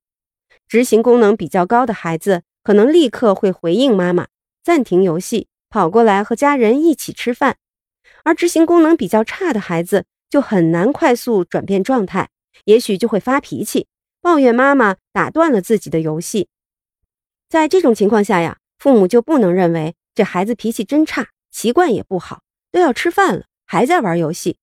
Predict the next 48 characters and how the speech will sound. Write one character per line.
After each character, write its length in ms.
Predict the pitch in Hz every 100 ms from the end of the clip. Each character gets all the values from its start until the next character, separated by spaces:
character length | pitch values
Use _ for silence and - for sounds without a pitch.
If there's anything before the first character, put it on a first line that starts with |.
| _ _ _ _ _
更 180 | 392 302
不 140 | 202
能 180 | 196 202
用 200 | 208 185
强 280 | - 160 202
硬 160 | 302
的 80 | 220
态 240 | - 226 185
度 140 | 170
和 100 | 196
手 220 | - -
段， 220 | - 214 - _ _ _
命 240 | 302 262
令 180 | 254 208
或 160 | 208 214
者 120 | 175
强 260 | - 165
迫 160 | 226 240
孩 220 | - 135
子 180 | - - _ _ -
必 160 | 269
须 260 | 196 294 320
马 140 | 214
上 220 | - 202
坐 140 | 220 190
到 200 | 175 165
餐 260 | - 254
桌 140 | 254 269
前 180 | - 175
面 140 | 180
来。 200 | 143 147 _ _ _ _ _ _ _ _ -
父 200 | 370 285
母 100 | 196
需 180 | -
要 120 | 320 277
认 180 | 339
识 140 | 277 180
到， 240 | 190 170 - _ _
正 180 | - 359
在 160 | 311 277
用 220 | 339 285
心 240 | - 339
玩 160 | 294 226
乐 160 | 285 220
高 160 | 285
的 80 | 226
孩 240 | - 170
子 240 | 190 220